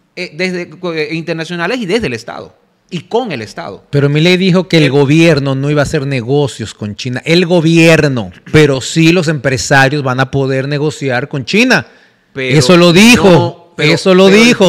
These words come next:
Speaker 2: No es lo
Speaker 1: punto no
Speaker 2: mismo
Speaker 1: va.
Speaker 2: decir,
Speaker 1: Ey, ey,
Speaker 2: "Vamos a
Speaker 1: ey,
Speaker 2: romper
Speaker 1: ey.
Speaker 2: relaciones",
Speaker 1: Oye,
Speaker 2: eh, ver-
Speaker 1: oye, en La Nación, en el canal de, de, de, de, de Macri, Mauricio Macri, salió en el gráfico que de los puntos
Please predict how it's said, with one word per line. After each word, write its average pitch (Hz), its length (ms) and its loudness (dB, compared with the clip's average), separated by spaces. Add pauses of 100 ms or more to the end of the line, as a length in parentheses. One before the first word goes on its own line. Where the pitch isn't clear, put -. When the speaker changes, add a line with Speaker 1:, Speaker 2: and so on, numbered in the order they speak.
Speaker 2:
No 180 80 4
es 208 60 4
lo 220 80 4
Speaker 1:
punto - 20 2
no 202 60 0
Speaker 2:
mismo 226 180 4
Speaker 1:
va. 208 80 4
Speaker 2:
decir, 202 320 2
Speaker 1:
Ey, 214 140 -2
ey, - 60 -6
Speaker 2:
"Vamos 208 320 4
a 202 60 2
Speaker 1:
ey, 196 60 4
Speaker 2:
romper 208 340 2 (120)
Speaker 1:
ey. 240 140 0
Speaker 2:
relaciones", 202 680 4
Speaker 1:
Oye, 202 360 0
Speaker 2:
eh, 180 40 2
ver- 175 340 -2
Speaker 1:
oye, 175 380 -4
en 135 100 -12
La 139 80 -10
Nación, 131 600 -12 (220)
en 127 140 -14
el 127 140 -16
canal 135 580 -8 (300)
de, 113 240 -12
de, 113 180 -10 (140)
de, 95 580 -14
de, 101 240 -18
de 95 480 -10
Macri, 98 400 -12
Mauricio 98 300 -14
Macri, 101 400 -20 (500)
salió 98 380 -14
en 185 80 -12
el 196 80 -10
gráfico 127 580 -10 (640)
que 98 80 -20
de 90 80 -20
los 87 120 -20
puntos 123 600 -14